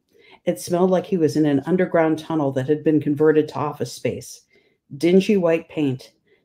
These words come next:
nasty carpet that had seen better days, even before the tire marks. "Welcome to C I C headquarters," said Ben.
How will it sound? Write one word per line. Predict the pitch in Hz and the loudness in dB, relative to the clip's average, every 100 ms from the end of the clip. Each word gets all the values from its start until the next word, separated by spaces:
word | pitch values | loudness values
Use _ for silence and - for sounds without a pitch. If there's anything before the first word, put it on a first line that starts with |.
| - | -2
nasty | 160 156 160 185 | 2 2 0 -6
carpet | - 175 165 151 | -4 -4 -2 0
that | 160 151 | 0 0
had | 139 | -2
seen | - 165 143 | 0 2 2
better | 151 151 | 2 0
days, | 143 143 131 131 - | 0 0 -2 -4 -6
even | 185 165 160 | -2 0 2
before | 156 - 156 | 0 2 2
the | 143 | 2
tire | 135 156 143 131 | -4 -4 -4 -2
marks. | 120 113 - - - _ _ _ _ _ _ _ _ _ _ _ _ _ _ _ _ | -4 -4 -8 -20 -20 _ _ _ _ _ _ _ _ _ _ _ _ _ _ _ _
"Welcome | 247 277 277 | 4 8 8
to | 254 | 8
C | 254 254 240 | 6 8 8
I | |
C | 240 254 | 8 4
headquarters," | 208 208 - 175 160 151 143 | 4 4 0 -2 2 0 0
said | 165 151 | -2 0
Ben. | 151 147 151 156 | -2 0 -4 -8